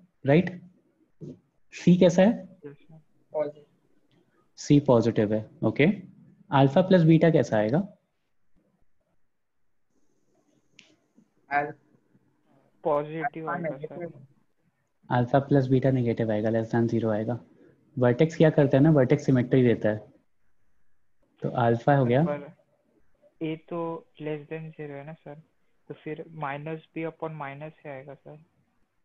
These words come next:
Speaker 2: तो फिर वो
Speaker 1: अरे
Speaker 2: तो
Speaker 1: मेरे
Speaker 2: पॉजिटिव
Speaker 1: भाई, ये वेरिएबल है, यहाँ पे अपने आप ही ये value substitute हो जाती है।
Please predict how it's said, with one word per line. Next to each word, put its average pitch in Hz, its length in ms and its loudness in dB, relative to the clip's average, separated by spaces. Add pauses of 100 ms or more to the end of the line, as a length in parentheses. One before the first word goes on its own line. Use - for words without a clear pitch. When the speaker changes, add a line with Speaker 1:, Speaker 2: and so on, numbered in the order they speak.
(760)
Speaker 2:
तो 160 140 -20
फिर 156 160 -20 (720)
वो 151 60 -12
Speaker 1:
अरे 156 100 2
Speaker 2:
तो 139 40 2
Speaker 1:
मेरे 151 140 2
Speaker 2:
पॉजिटिव 139 240 -4
Speaker 1:
भाई, 123 220 2
ये 147 120 6
वेरिएबल 135 540 4
है, 139 80 4
यहाँ 131 200 2
पे 135 120 0
अपने 135 260 2
आप 127 220 0
ही 147 60 2
ये 143 80 4
value 127 260 4
substitute 123 580 0
हो 120 120 0
जाती 113 360 0
है। 113 100 -4